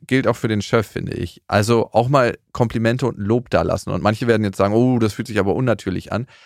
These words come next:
Dann nur dafür loben, wo man das auch wirklich ehrlich meint und nicht irgendwie was aus den Fingern saugen, weil man jetzt denkt, ein Narzisst muss mit Lob und Komplimenten gefüttert werden, damit er mich besser behandelt, sondern jeder hat ja auch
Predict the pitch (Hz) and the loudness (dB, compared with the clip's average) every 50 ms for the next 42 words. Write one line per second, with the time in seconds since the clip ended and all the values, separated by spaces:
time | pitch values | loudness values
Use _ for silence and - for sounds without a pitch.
0 | _ _ _ _ - 113 113 131 151 - - _ _ _ _ _ - 120 117 127 | _ _ _ _ 0 2 2 2 2 -2 -6 _ _ _ _ _ -6 -2 0 2
1 | 135 131 110 117 110 120 131 - 127 110 107 107 113 117 120 127 139 - _ _ | 2 2 4 4 4 4 4 2 0 0 2 0 0 -2 -4 -6 -6 -10 _ _
2 | - 101 101 107 113 113 113 113 110 107 104 - 78 92 101 107 113 123 120 - | -14 -10 -6 -4 -2 0 2 2 2 0 -2 -2 -4 -8 -2 0 0 0 0 -2
3 | 117 113 - - _ - 98 101 104 104 101 98 - - 92 101 104 107 110 104 | -6 -8 -8 -8 _ 0 2 2 2 2 0 -2 -4 -2 0 0 2 0 0 -4
4 | 90 87 98 110 117 - 120 120 113 110 104 104 101 - 104 107 - 101 101 101 | -6 -6 -6 -6 -6 -4 -4 -2 -2 -2 -4 -4 -2 -2 -2 -2 -2 -6 -6 -6
5 | 92 - - 123 123 110 101 95 98 90 95 98 101 104 - _ - 92 92 98 | -8 -6 -4 -2 0 0 0 2 2 2 2 2 0 -4 -8 _ -2 0 0 0
6 | 98 92 92 - - 101 104 101 98 - - - - _ - - 98 95 92 - | 0 -2 -2 -4 -4 -2 -2 -2 -4 -8 -18 -20 -20 _ -6 -2 -2 -2 -2 -2
7 | - 117 - - - 107 104 98 - - 104 98 - - - 104 107 110 117 95 | -4 -4 -4 -4 -4 -4 -4 -4 -4 -6 -8 -8 -8 -10 -4 0 0 0 0 0
8 | - 107 104 - 104 98 101 104 98 101 104 - - 110 101 104 - - - - | -2 -4 -2 -2 -2 -2 -2 -2 0 0 -2 -2 -4 -8 -12 -10 -8 -6 -4 -2
9 | 90 90 101 92 90 92 92 92 92 92 95 95 107 95 92 - - - - - | -2 -2 0 0 0 0 0 -2 -2 -2 -2 0 0 0 0 0 -6 -20 -20 -20
10 | _ - - 107 - - - 104 95 - 92 87 87 90 95 98 101 98 87 85 | _ -6 -4 -4 -4 0 0 0 2 2 0 2 2 0 0 0 0 0 -2 -2
11 | - 95 92 98 98 101 - - - - - _ _ _ _ _ _ _ _ _ | 0 -2 0 0 0 -2 -4 -12 -20 -20 -20 _ _ _ _ _ _ _ _ _
12 | _ - 107 107 120 147 160 156 139 139 135 - 131 92 76 107 113 - _ | _ -8 -4 0 0 2 2 2 2 2 0 0 0 2 2 0 0 -2 _